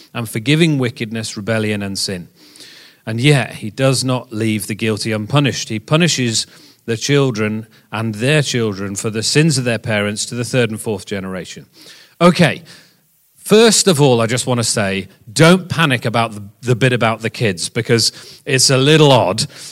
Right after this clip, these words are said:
uh, and it doesn't mean what it might look like it means on face value. Um, and w-, there's a whole week coming up. <laughs> Uh, I don't know who's doing that talk, but someone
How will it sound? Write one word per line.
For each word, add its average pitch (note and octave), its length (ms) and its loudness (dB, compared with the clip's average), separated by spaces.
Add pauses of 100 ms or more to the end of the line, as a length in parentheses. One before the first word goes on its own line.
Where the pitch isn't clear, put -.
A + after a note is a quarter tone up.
uh, C3 280 -2
and C#3 120 0
it C#3 180 -4
doesn't F3 360 6
mean C3+ 360 4
what B2+ 200 -2
it B2 80 -4
might C3+ 280 4
look D#3+ 220 2
like A#2 240 0
it F#3 100 4
means A#2 360 2
on A#2 160 0
face A2+ 340 0
value. G#2 460 -2 (380)
Um, B2 380 -8 (640)
and C#3+ 140 4
w-, D3+ 260 -4
there's D3 320 6
a F3 60 8
whole A3+ 320 6
week G#3+ 440 4
coming E3 300 4
up. C3+ 260 2
<laughs> - 100 -4
Uh, C#3+ 260 4
I C#3+ 80 4
don't E3 200 4
know E3+ 80 4
who's D#3+ 240 8
doing D#3 300 6
that D3+ 180 0
talk, C#3 320 2
but C3+ 160 -2
someone F3 400 4